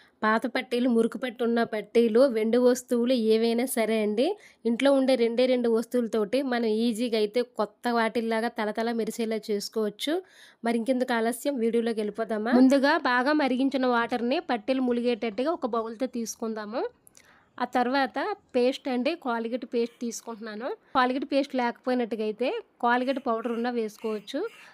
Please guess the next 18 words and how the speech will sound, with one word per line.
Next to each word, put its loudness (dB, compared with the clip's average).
అలాగే 0
ఇక్కడ -2
ఒక -4
అర -2
టీ 0
స్పూన్ -2
సర్ఫ్ -6
వేస్తున్నాను. -4
ఇంట్లో 0
ఏ 2
సర్ఫ్ -2
వాడుకుంటే -4
ఆ -6
సర్ఫ్ -6
వేసుకోవచ్చండి. -8
వాటర్ 2
మాత్రం -2
బాగా 0